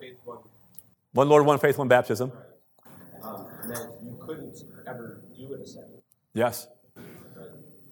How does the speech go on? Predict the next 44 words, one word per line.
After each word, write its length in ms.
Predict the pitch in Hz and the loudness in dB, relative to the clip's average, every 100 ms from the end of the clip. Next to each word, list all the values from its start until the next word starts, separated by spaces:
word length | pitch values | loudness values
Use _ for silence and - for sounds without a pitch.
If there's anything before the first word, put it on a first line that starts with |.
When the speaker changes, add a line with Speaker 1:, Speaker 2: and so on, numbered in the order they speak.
| - - | -20 -18
Speaker 1:
But 80 | 127 | -10
I 80 | 127 | -8
don't, 200 | 151 - - - - - _ | -8 -10 -18 -20 -20 -20 _
I 60 | 120 | -14
don't 260 | 139 127 107 | -12 -12 -16
agree 280 | 120 127 | -18 -18
that 160 | 113 98 | -18 -16
that's 160 | 110 - | -18 -16
what 120 | 110 | -18
it 100 | - - | -20 -20
means. 420 | - - _ _ | -20 -20 _ _
Speaker 2:
Yes. 320 | 117 113 - - _ _ _ | 0 2 0 -8 _ _ _
Speaker 1:
So 400 | - 107 95 92 - - | -20 -18 -16 -18 -20 -20
I 80 | - | -18
believe 240 | - - - | -12 -10 -10
that 560 | - - - - - | -10 -12 -12 -16 -18
nothing 220 | - - - | -20 -20 -20
to 120 | 117 | _
do 60 | |
with 380 | 104 _ _ _ | -20 _ _ _
getting 160 | 104 104 | -20 -20
a 260 | _ _ | _ _
tank. 140 | _ _ 359 - _ - | _ _ -20 -20 _ -20
Not 200 | 131 147 | -20 -16
to 60 | |
minimize 320 | 151 156 - 131 | -18 -16 -18 -20
what 120 | - | -20
was 100 | - | -20
done. 240 | _ - - - - | _ -18 -18 -16 0
Speaker 2:
Right. 260 | 127 113 - - | 2 2 -6 -20
Speaker 1:
Not 180 | - - | -20 -20
to 40 | |
believe 240 | - 135 - | -20 -20 -18
that 100 | - | -18
I 60 | - | -18
wasn't 300 | - - - | -16 -18 -18
actually 220 | - - | -20 -20
saved. 220 | - - - _ _ | -20 -20 -20 _ _
Speaker 2:
Yes. 320 | 120 131 - - - _ _ _ - - | 6 6 6 -6 -18 _ _ _ -20 -20
Speaker 1:
I 100 | 143 | -14
was 260 | 143 - - - | -14 -14 -20 -18
following 460 | 120 123 120 101 - - _ _ | -10 -10 -10 -16 -18 -20 _ _
the 60 | - | -20
Lord. 300 | - - | -18 -20